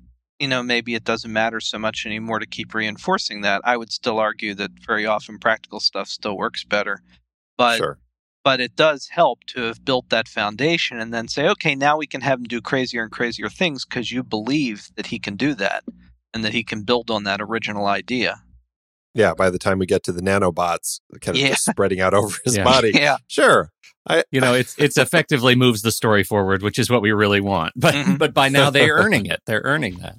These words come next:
Speaker 1: Yeah.
Speaker 3: Um, I, I do, I, uh, I don't wanna, uh, belabor the computer stuff,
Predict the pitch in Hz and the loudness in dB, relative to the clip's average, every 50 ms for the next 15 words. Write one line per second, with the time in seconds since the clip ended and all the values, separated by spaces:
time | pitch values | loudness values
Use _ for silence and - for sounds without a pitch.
0 | _ _ - 135 151 131 110 - - - _ _ _ _ _ _ _ - - 117 | _ _ -4 -2 0 0 -2 -4 -8 -20 _ _ _ _ _ _ _ -14 -12 -10
1 | 107 101 - - - 117 113 104 98 95 - - - - - 143 147 - - 147 | -10 -12 -10 -4 -2 0 0 0 -2 -4 -8 -14 -16 -4 0 0 0 2 2 0
2 | 156 147 185 208 202 - - 147 - _ _ _ _ _ _ - 117 - - 131 | 0 2 0 -2 0 0 -2 -4 -4 _ _ _ _ _ _ -2 -2 0 2 2
3 | 127 127 127 120 113 104 98 - - - 95 - - - - - - 113 113 107 | 2 4 4 4 4 2 2 0 -2 -6 -8 -8 -12 -16 -14 -8 -2 0 2 4
4 | 110 107 104 101 107 92 98 95 - 117 110 - - 113 101 101 87 - - 98 | 4 4 4 4 4 2 2 0 0 -4 -6 -2 -2 -2 0 0 -2 -2 -2 -2
5 | 87 80 | -4 -2